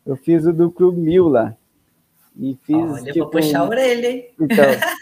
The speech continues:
Speaker 2: <laughs>
Speaker 1: só comecei, já fiz, né? Daí, depois pra frente, que eu vi as aulas do Marcelo lá, falando que é pra assinar do Clube dez mil, né?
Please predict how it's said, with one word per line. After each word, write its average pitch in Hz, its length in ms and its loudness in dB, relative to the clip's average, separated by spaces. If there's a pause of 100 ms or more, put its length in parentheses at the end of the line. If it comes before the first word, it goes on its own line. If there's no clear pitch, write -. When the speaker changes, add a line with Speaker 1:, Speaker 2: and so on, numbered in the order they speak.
(140)
Speaker 2:
<laughs> - 220 -18 (280)
Speaker 1:
só - 220 0
comecei, 214 580 2
já 180 140 0
fiz, 233 380 -10
né? 196 160 -6
Daí, 170 420 0
depois 160 480 -10
pra 151 140 -8
frente, 156 280 -6 (160)
que - 80 -8
eu 180 60 -4
vi 175 180 -8
as 160 140 -6
aulas 143 300 -4
do 139 160 -14 (160)
Marcelo 127 540 -6
lá, 123 180 -4
falando 143 240 -8
que 151 60 -10
é - 20 -8
pra 151 120 -6
assinar 151 280 -2
do 151 160 -10 (100)
Clube 143 460 -4 (100)
dez 143 260 2
mil, 113 240 -4
né? 123 120 -8